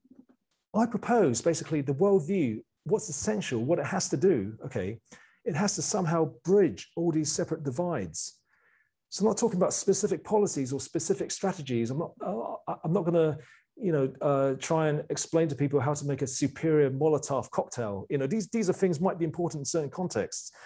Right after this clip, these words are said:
But what's really important is basically you need to activate people, and,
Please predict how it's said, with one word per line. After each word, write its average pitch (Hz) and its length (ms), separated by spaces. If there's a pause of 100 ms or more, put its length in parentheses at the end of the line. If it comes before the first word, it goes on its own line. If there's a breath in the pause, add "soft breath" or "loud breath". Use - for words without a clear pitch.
(480 loud breath)
But 196 260
what's 240 240
really 233 100
important 233 400
is 165 80
basically 190 380
you 165 220
need 202 300
to - 200
activate 143 360
people, 127 320
and, 151 260